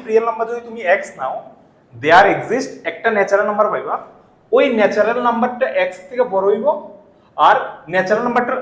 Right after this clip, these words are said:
আগের ন্যাচারাল নাম্বারটা কি হইব? এম মাইনাস ওয়ান। ওই এম মাইনাস ওয়ান থেকে বড় হইব। এই জিনিসটা ইউজ করতে পারবো না।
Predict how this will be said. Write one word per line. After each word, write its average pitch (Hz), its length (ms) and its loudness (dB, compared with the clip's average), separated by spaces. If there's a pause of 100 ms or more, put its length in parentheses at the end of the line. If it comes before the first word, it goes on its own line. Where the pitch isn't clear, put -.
(220)
আগের 208 200 2 (340)
ন্যাচারাল 208 260 -6
নাম্বারটা 226 280 -6
কি 233 100 -16
হইব? 208 100 -14 (360)
এম 185 120 -6
মাইনাস 226 220 -4
ওয়ান। 240 140 -4 (680)
ওই 254 80 2 (160)
এম 190 120 -2
মাইনাস 214 260 -2
ওয়ান 202 200 0
থেকে 226 200 -6
বড় - 160 -8
হইব। - 120 -18 (2000)
এই 180 120 -4
জিনিসটা 202 260 -4 (100)
ইউজ 190 220 -4
করতে - 220 -6
পারবো 131 280 -10
না। - 80 -20